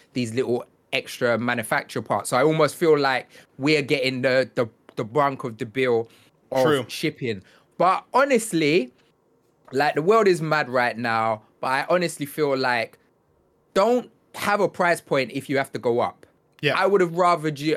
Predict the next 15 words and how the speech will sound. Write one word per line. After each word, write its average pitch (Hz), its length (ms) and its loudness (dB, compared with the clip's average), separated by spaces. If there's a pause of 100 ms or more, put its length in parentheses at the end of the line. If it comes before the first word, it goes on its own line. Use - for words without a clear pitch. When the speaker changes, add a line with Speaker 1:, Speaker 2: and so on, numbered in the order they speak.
Speaker 1:
I 165 100 2
would 175 100 4
have 147 120 -2
rathered 156 340 0
it 123 100 -2
started 208 440 0
at 147 120 0
this 135 120 -4
price 151 320 -2
point 139 180 -4
Speaker 2:
Exactly. 123 300 2
Speaker 1:
and - 40 2
everyone 147 260 0
just 135 180 -12
like, 147 180 -2